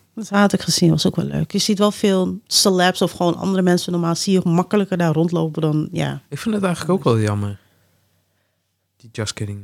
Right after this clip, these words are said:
Speaker 2: News. Want
Speaker 1: Dat
Speaker 2: het
Speaker 1: is
Speaker 2: is
Speaker 1: wel leuk.
Speaker 2: goede content.
Speaker 1: Ja.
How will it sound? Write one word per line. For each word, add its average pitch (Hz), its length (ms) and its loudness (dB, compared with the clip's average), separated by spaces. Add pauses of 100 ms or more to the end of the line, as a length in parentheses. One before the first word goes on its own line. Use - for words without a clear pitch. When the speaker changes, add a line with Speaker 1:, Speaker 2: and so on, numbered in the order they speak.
Speaker 2:
News. 101 240 -20 (1120)
Want 110 160 -2
Speaker 1:
Dat 190 100 0
Speaker 2:
het 165 140 -4
Speaker 1:
is 208 40 6
Speaker 2:
is 202 60 4
Speaker 1:
wel 180 100 4
leuk. 170 80 6
Speaker 2:
goede 170 180 4
content. 104 540 -4 (240)
Speaker 1:
Ja. 226 180 -2